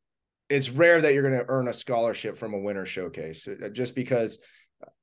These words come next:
a big part of this evaluation piece is obviously the game. And we live in Ohio, so you're not playing a game in a showcase. So,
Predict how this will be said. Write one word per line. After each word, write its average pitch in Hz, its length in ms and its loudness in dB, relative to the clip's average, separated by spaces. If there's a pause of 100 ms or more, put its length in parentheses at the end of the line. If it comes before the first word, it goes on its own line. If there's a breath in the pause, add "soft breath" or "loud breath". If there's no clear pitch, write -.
(140)
a 131 160 -6
big 135 280 2
part 139 180 4
of 127 60 -2
this 120 120 -4
evaluation 117 520 -4
piece 110 240 -10
is 107 100 -6
obviously 101 360 -4
the 92 120 -10
game. 87 380 -6 (100)
And 95 260 -6
we 101 120 -6
live 101 140 -4
in 101 40 -6
Ohio, 95 380 -6
so 98 120 -12
you're 95 80 -8
not 95 140 -6
playing 98 220 -8
a 90 40 -10
game 95 300 -6
in 90 60 -10
a 85 60 -12
showcase. 98 460 -8
So, 101 180 -6